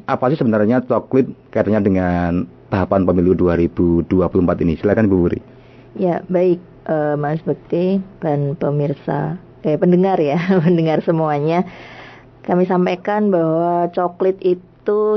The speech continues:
Speaker 2: sebenarnya singkatan dari pencocokan dan penelitian. Apa yang dicocokkan dan diteliti yaitu data pemilih, begitu. Sehingga coklit ini adalah sebuah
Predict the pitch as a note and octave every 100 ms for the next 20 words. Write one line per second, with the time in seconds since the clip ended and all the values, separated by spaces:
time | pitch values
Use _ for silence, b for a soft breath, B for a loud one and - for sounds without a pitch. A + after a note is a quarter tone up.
0 | G#3+ F3+ E3 D#3+ E3+ F3+ F3+ F3 E3 -
1 | E3 E3 D#3 D3 D3 D3+ E3+ E3 E3 F3
2 | F3 F#3+ E3 E3+ E3 - D#3 - E3 E3
3 | E3 D#3 D3 D3 D3+ D3+ D#3 D3+ F3 F3
4 | E3 C#3 - - - E3+ E3+ G#3+ G#3+ G3
5 | F3 F3 E3+ - F3 F#3 F3+ E3 D#3+ D3+
6 | D#3+ F#3+ F#3+ G#3 A3 F#3+ C#3 D3 - F3+
7 | F3+ D3+ D3+ C#3+ D#3+ D#3 D#3+ E3 D#3 -
8 | - - D3+ - C#3 - B B B B
9 | B G3+ E3+ D#3+ D#3+ E3 F#3+ F#3+ F3 -
10 | F#3 F#3+ F#3+ E3+ E3+ F#3+ F3 E3+ D#3 D3+
11 | D#3+ E3+ F3+ F3+ G#3 F3 E3+